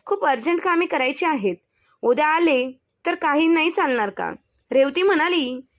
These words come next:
की, "दादा, डॉक्टरांनी लास्ट स्टेज सांगितले आहे, मी माझे सांगायचे काम केले, तुम्ही काय ते ठरवा." असे म्हणत रेवतीने फोन ठेवला.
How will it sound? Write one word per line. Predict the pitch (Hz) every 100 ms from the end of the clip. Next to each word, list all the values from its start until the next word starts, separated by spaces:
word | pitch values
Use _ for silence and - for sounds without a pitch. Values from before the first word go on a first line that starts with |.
| _ -
की, | 381
"दादा, | 311 277 330 240 -
डॉक्टरांनी | 214 262 269 330 339 370
लास्ट | 269 269
स्टेज | - 349 339
सांगितले | 392 339 339 330
आहे, | 330 226 208 - _ 294
मी | 359
माझे | 311 254 320
सांगायचे | 330 285 302 349
काम | 320 247 269
केले, | 247 185 - _ _ - -
तुम्ही | 311 330
काय | 359 330
ते | 320 381
ठरवा." | 381 226 208 190 - _ _ _ _ _ _ _ -
असे | 247 330
म्हणत | 359 285 262 - -
रेवतीने | 285 285 349
फोन | 392 349 339
ठेवला. | 349 339 226 180